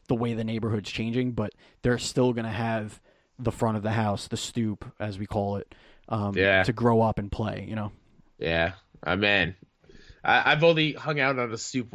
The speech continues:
Speaker 2: once, and it was on Staten Island.
Speaker 1: Staten
Speaker 2: Fourth
Speaker 1: Island's
Speaker 2: of
Speaker 1: a good
Speaker 2: July.
Speaker 1: stoop. Yeah.
Speaker 2: Yeah,
Speaker 1: Staten Island's
Speaker 2: Fourth
Speaker 1: got
Speaker 2: of
Speaker 1: some good
Speaker 2: July,
Speaker 1: stoops.
Speaker 2: like, years ago. I, I, I was with my friends from college.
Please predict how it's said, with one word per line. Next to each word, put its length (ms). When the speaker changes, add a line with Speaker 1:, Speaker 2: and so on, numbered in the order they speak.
Speaker 2:
once, 580
and 120
it 40
was 140
on 220
Staten 320
Island. 480
Speaker 1:
Staten 240
Speaker 2:
Fourth 80
Speaker 1:
Island's 180
Speaker 2:
of 40
Speaker 1:
a 40
good 40
Speaker 2:
July. 380
Speaker 1:
stoop. 120
Yeah. 180
Speaker 2:
Yeah, 240
Speaker 1:
Staten 160
Island's 160
Speaker 2:
Fourth 120
Speaker 1:
got 80
Speaker 2:
of 20
Speaker 1:
some 40
good 60
Speaker 2:
July, 200
Speaker 1:
stoops. 40
Speaker 2:
like, 80
years 240
ago. 320
I, 80
I, 280
I 100
was 160
with 220
my 160
friends 280
from 100
college. 560